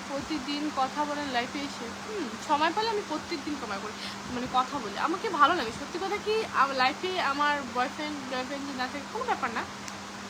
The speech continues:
তোমরা গুলোই মনে তো স্পেশাল আমার। ঠিক আছে, আমি তোমাদের সঙ্গে কথা বলে একটা শান্তিটাই আলাদা। দিদি, আপনার ভিডিওগুলো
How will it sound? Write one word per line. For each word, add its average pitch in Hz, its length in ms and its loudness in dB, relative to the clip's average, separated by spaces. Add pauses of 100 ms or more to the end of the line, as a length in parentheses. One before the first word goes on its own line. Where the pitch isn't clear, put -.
(160)
তোমরা 370 260 6
গুলোই 370 240 2
মনে 320 260 4
তো 359 60 0
স্পেশাল 277 480 0
আমার। 190 220 0 (1600)
ঠিক 359 140 0
আছে, 320 200 -4 (300)
আমি 339 160 0
তোমাদের 392 240 0
সঙ্গে 392 300 0
কথা 320 180 6
বলে 349 120 2
একটা 359 140 -2 (100)
শান্তিটাই 311 480 2
আলাদা। 196 300 0 (1300)
দিদি, 285 280 2
আপনার 294 420 6
ভিডিওগুলো 277 540 -2